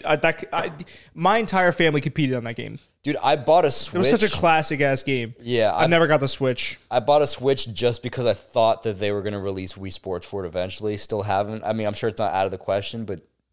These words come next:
Speaker 2: like, I, dude, it's at home. I'm pretty sure it's broken, but I might consider buying a new Switch if they release Wii Sports for it.
Speaker 1: Well, I was gonna say that, that goes to my, uh, the point that I wanted to make is, like, i-, if s-, they dropped Wii Sports two, <laughs>
Speaker 2: Or Switch Sports.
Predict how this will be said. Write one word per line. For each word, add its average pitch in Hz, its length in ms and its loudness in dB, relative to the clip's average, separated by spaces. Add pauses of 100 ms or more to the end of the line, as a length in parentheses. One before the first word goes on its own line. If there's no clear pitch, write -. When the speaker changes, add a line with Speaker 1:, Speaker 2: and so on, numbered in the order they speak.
(140)
Speaker 2:
like, 98 280 -6 (380)
I, 139 140 0
dude, 147 220 -2
it's - 100 0
at 156 80 2
home. 131 260 2
I'm 120 140 2
pretty 190 200 -2
sure 139 120 -4
it's 98 80 -6
broken, 101 440 -2 (140)
but 95 120 -2
I 120 140 4
might 135 260 0
consider 131 280 -2
buying 113 260 0
a 90 40 -4
new 101 320 -6
Switch - 560 -10 (320)
if 107 140 -10
they 101 100 -4
release 95 300 -8
Wii 90 140 -12
Sports - 260 -14
for 65 160 -16
it. - 40 -2
Speaker 1:
Well, 196 160 4
I 165 60 2
was 185 140 2
gonna 233 80 0
say 185 160 2
that, 147 180 -2
that 165 140 0
goes 180 160 2
to 160 80 -2
my, 151 200 -2
uh, 143 120 0
the 139 100 -2
point 147 220 -2
that 156 100 0
I 185 80 6
wanted 156 200 2
to 131 60 -4
make 127 200 -2
is, 127 120 -2
like, 127 240 0 (340)
i-, 151 120 -2
if 156 240 0
s-, - 180 0
they 160 340 -2
dropped 143 600 2 (800)
Wii 151 200 -2
Sports 147 460 2
two, 127 360 0 (560)
<laughs> - 0 - (680)
Speaker 2:
Or 202 160 4
Switch 202 300 4
Sports. - 560 -4